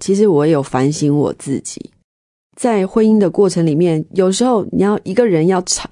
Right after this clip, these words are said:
跟另外一个人要斗嘴，你也要斗得起来。<laughs> 如果他光讲你，你没有反应的话，其实那个架可能也吵不起来。所以其实我知道我的个性里面某个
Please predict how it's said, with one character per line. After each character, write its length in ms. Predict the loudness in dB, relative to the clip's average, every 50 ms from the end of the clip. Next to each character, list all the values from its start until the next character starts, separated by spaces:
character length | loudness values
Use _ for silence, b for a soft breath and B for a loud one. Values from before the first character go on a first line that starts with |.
| -6
跟 280 | -2 0 2 2 2 0 -2
另 180 | -2 0 2 2
外 120 | 2 2
一 20 | 0
个 100 | 0 2
人 80 | 2
要 140 | 2 0 -2
斗 280 | -2 -2 -2 0 0 -2
嘴， 320 | -2 -4 -4 -4 -6 -10 -16 _ _ _ _ _
你 120 | 2 2
也 40 | 4
要 100 | 2 0 -2
斗 260 | -2 0 0 0 2
得 100 | 2 0 -2
起 260 | -2 -6 -6 -6 -6
来。 460 | -6 -6 -6 -4 -2 -2 -2 -2 -4 -10 _ _ _ _ -16 -12
<laughs> 560 | -12 -12 -12 -12 -8 -4 -2 -2 -2 -4 -6
如 180 | -4 -2 0 0
果 140 | 2 2 2
他 180 | 0 0 -2 -2
光 280 | -2 -2 0 2 2
讲 260 | 2 2 0 0 2 2
你， 140 | 2 0
你 160 | 0 0 2 2
没 120 | 2 2
有 120 | 2 0
反 240 | 0 -2 -2 0 0
应 100 | 0 2
的 120 | 0 0 0
话， 180 | -2 -2 -2
其 160 | -2 -2 -2
实 140 | 0 0 2
那 120 | 2 2 2
个 80 | 2 0
架 320 | -2 -2 -2 -2 -2 -2
可 120 | -4 -2 -2
能 140 | 0 0 2
也 160 | 2 0 0
吵 220 | -2 -4 -8 -8
不 100 | -6 -6
起 220 | -8 -8 -8 -8 -8
来。 240 | -10 -10 -12 -14 -18 _ _ _ _ _ _ _ _ _ _ -2
所 120 | 0 0
以 60 | 0
其 160 | 2 2 2
实 100 | 4 4
我 220 | 4 4 4 2 2
知 140 | 0 -2 0
道 160 | 0 0 2
我 120 | 2 2
的 120 | 0 0 0
个 180 | 2 2 2
性 180 | 2 2 2 2
里 80 | 2
面 220 | 2 0 0 0 0
某 240 | 0 0 -2 -2 -2
个 100 | -2